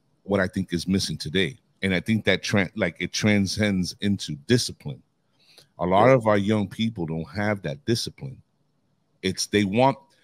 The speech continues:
Speaker 1: they want the end result. They don't want the work, right?
Speaker 2: Mm-hmm.
Speaker 1: And I think that's, you know, it's, it's sad because we're not getting that to them. A lot of young people today are, are lost in that mix. Like, they want, they want so much,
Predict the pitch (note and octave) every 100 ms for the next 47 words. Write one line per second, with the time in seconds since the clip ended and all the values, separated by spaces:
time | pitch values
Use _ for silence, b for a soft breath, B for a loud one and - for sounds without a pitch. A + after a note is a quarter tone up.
0 | b b G#2 G#2+ C3+ - G2 B2 C3 A2
1 | G2 F#2 E2+ - G2 G2+ G2 F2+ - D#2+
2 | F2+ - - - - - - _ D#2+ F2+
3 | G#2 _ _ _ _ _ - F#2+ F#2+ G#2+
4 | - A2+ G#2 F#2+ B2 A#2 G2 F2+ F#2 -
5 | A#2 F2+ D2+ - G2+ - - F#2+ - -
6 | C3+ B2 F2 F2 G2 F2+ - - _ _
7 | G#2 B2 B2+ G2+ F2+ A2+ A2 F#2+ F2 -
8 | A#2+ A2+ C#2 - _ _ _ _ _ -
9 | - F2 G#2 A#2 G#2 G#2+ - F#2+ G2 F#2+
10 | F#2+ F#2 E2 - E2+ E2+ G2 F#2 - E2+
11 | D2 E2+ C3 - C#2+ - F2 F#2 G#2 G#2
12 | - F#2 G2 B2+ - - A#2+ A#2 C3 G2
13 | -